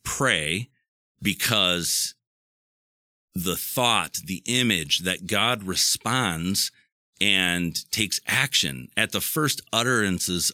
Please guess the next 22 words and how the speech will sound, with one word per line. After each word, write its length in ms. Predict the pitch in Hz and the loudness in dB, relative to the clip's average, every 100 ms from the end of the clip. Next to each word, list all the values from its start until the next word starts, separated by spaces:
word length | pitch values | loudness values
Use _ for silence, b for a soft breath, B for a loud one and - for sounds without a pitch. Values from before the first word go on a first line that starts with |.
| - | 0
of 240 | 98 85 | -2 -2
the 80 | 82 | -8
prayer. 440 | - 95 78 67 - B B B | -6 -2 -2 -2 -10 B B B
I 80 | - | -2
just, 320 | 143 151 - - | 2 0 -2 0
I 60 | 104 | 2
love 320 | 107 117 98 | 4 2 2
that. 160 | 80 78 | 0 0
I 40 | |
love 360 | 92 113 127 101 | 2 2 0 0
it. 140 | 101 104 | -2 0
And, 180 | 120 113 | 0 0
and 100 | 107 117 | 0 0
it's 120 | 98 | -2
because 300 | - 120 110 | -4 0 0
God 340 | 92 110 117 107 | 0 0 0 0
is, 420 | 95 92 82 - b b _ _ - | 0 0 0 -4 b b _ _ -2
sees 340 | - 139 123 | 2 4 4
us 160 | 113 - | 2 0
as 240 | 98 101 | 0 0
his 180 | 113 85 | 0 -2
beloved, 760 | 76 92 85 92 95 80 65 | -2 -2 2 2 0 -2 -8